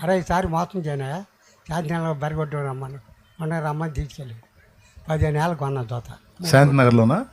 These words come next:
Speaker 1: శాంతినగర్.
Speaker 2: అది అంటే అక్కడ మన కూటం పెట్టే దగ్గర.
Speaker 1: పుత్తూరు పట్టణంలో.
Speaker 2: ఆ,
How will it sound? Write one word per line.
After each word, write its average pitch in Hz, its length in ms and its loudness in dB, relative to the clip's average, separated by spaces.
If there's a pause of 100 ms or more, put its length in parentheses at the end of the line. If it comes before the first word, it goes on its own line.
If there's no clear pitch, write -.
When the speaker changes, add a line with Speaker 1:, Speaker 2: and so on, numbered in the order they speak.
(260)
Speaker 1:
శాంతినగర్. 151 600 -6
Speaker 2:
అది 113 340 4
అంటే 151 180 4
అక్కడ 139 240 4
మన 139 160 6
కూటం 156 320 6
పెట్టే 127 200 6
దగ్గర. 98 340 -2 (200)
Speaker 1:
పుత్తూరు 202 280 -10
పట్టణంలో. 175 360 -8 (520)
Speaker 2:
ఆ, 120 340 6